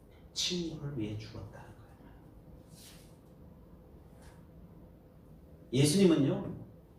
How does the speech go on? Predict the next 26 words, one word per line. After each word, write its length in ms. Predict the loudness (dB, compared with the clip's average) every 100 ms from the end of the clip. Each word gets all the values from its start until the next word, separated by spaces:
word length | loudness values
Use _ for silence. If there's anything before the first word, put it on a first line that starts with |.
| -20 -20 -20 -16
다른 320 | -12 -8 -6
누구를 220 | -4 -2
위해서 180 | -4 -6
죽은 280 | -8 -10 -8
게 80 | -8
아니에요. 180 | -10 -12 -14 -18 -16 -10
친구를 480 | -8 -6 -6 -6
위해 100 | -6
죽었고, 640 | -6 -8 -8 -6 -6 -6 -12 -20 -20 -18 2
너도 300 | 8 8 8
그렇게 260 | 6 2 2
할 100 | 0
수 100 | 2
있느냐? 480 | 2 2 0 -4 -12 -20 -20 -12
그러면 420 | -8 -6 -6 -8 -14 -12
너도 400 | -6 -4 -4 -6
나의 160 | -8 -8 -10
친구라는 500 | -12 -12 -16 -18 -20
거예요. 280 | -20 -20 -20 -20 -20 -20 -20 -20 -14
어. 160 | -14 -14 -16 -20 -20 -20 -20 -20 -20 -20 -20 -20 -20 -20 -20 -18 -18 -18 -18 -18 -18 -20 -20 -20 -20 -14 -14 -14 -18 -16 -14 -14 -16 -16 -20 -18 2
하나님 300 | 10 12 12
나라에서 1120 | 10 10 10 8 4 0 -6 -6 -4 -2 -2 0
예수님과 760 | 0 0 0 0 -2 -6 -10
친구 320 | -10 -4 -2 -2
되기를 280 | -4 -4 -4
원하십니까? 640 | -4 -6 -6 -10 -10 -14